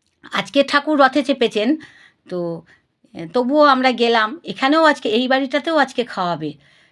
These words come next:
আর কি সুন্দর দেখুন, কি অপূর্ব দৃশ্য। আর ভীষণ ভালো লাগে, ভীষণ ভালো লাগে। আর দিয়ে তারপরে এইবার আমরা তো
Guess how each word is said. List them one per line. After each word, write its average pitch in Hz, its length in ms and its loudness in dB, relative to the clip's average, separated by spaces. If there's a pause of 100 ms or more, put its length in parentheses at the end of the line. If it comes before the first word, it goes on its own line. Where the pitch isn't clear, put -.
(180)
আর 143 640 -8 (340)
কি 269 140 -4
সুন্দর 214 460 -6
দেখুন, 208 400 -6
কি 202 220 -10
অপূর্ব 226 460 -6 (100)
দৃশ্য। 190 320 -10 (880)
আর 156 300 -10
ভীষণ 262 540 0
ভালো 214 220 0
লাগে, 175 220 -4
ভীষণ 254 460 -4
ভালো 190 260 -4
লাগে। 151 260 -6 (800)
আর 143 380 -10 (580)
দিয়ে 208 240 -6
তারপরে 185 540 -6
এইবার 196 340 -4
আমরা 180 300 -4 (460)
তো 185 100 -10